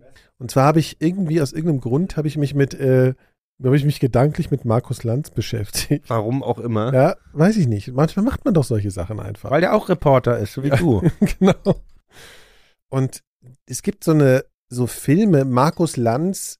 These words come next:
Speaker 1: äh, in Russland oder Markus Lanz, äh, in Amerika und so. Das ist
Speaker 3: Tim und,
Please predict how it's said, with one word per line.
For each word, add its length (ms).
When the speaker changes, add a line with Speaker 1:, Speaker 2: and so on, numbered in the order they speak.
Speaker 1:
äh, 260
in 200
Russland 800
oder 180
Markus 460
Lanz, 420
äh, 640
in 240
Amerika 680
und 180
so. 260
Das 160
ist 260
Speaker 3:
Tim 180
und, 160